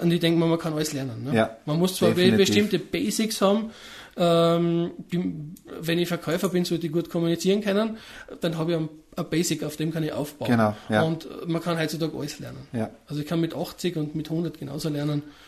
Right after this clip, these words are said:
Speaker 1: Und ich sag immer so, wenn ich achtzig Jahre alt wär und meinen Job ein Jahr lang mache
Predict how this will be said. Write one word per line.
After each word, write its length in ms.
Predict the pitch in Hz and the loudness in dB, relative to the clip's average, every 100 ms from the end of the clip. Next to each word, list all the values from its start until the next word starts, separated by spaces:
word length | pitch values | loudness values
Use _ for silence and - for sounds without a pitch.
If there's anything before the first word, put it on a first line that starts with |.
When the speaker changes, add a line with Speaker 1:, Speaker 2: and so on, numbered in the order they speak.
| - - - | -20 -20 -6
Speaker 1:
Und 120 | - 202 | 0 4
ich 100 | 226 | 4
sag 140 | 214 | 6
immer 200 | 190 190 | 4 4
so, 200 | 185 190 | 4 4
wenn 140 | 170 147 | 4 2
ich 180 | 147 - | 0 -2
achtzig 420 | 170 - - 160 | -2 -2 -4 -4
Jahre 220 | 147 151 | -2 -2
alt 180 | 131 - | -6 -10
wär 140 | 139 - - | -12 -12 -8
und 200 | 151 - - _ _ | -8 -8 -20 _ _
meinen 220 | 160 160 165 | -2 -2 0
Job 220 | 175 175 - | -2 -2 -6
ein 260 | 156 156 220 | -2 0 4
Jahr 180 | 185 175 | 4 4
lang 260 | 175 151 | 2 2
mache 360 | 147 135 - | -2 -2 -6